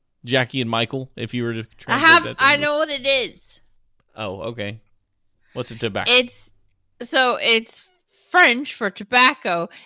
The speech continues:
Speaker 2: It is a shop license to sell tobacco products in France and Spain. Tabacs also sell newspapers, telephone cards, postage stamps, and multi-journey bus tickets.
Speaker 1: Oh, that's, thank you very much, Ashley, for that information.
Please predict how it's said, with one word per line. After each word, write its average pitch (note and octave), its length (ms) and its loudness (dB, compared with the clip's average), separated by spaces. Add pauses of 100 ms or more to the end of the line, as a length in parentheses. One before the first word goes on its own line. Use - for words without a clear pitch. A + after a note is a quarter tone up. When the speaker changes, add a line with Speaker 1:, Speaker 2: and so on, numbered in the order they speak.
Speaker 2:
It G#3+ 140 -6
is A#3+ 180 -2
a C4 140 -2
shop G4 420 2
license D4+ 520 -2
to C4+ 100 -12
sell G#3 260 -4
tobacco A#3+ 460 -2
products G3 440 -2
in G#3 140 -8
France F3 460 -4
and G3+ 180 -6
Spain. F#3 560 0
Tabacs A#3 640 2
also A3 460 -2
sell F#3+ 400 -2
newspapers, C4+ 680 -6
telephone D4 440 -6
cards, G#3+ 280 -4
postage F4 420 -6
stamps, G#3+ 340 -6
and A#3 240 -6
multi-journey F3+ 760 -8
bus E3+ 300 -10
tickets. - 600 -18 (360)
Speaker 1:
Oh, A#3+ 320 -8
that's, G#2+ 240 -6
thank D3 240 -8
you C#3 80 -8
very B2+ 220 0
much, B2+ 280 -4
Ashley, A#2+ 320 -4
for A2+ 160 -6
that A2 160 -2
information. A2+ 760 -4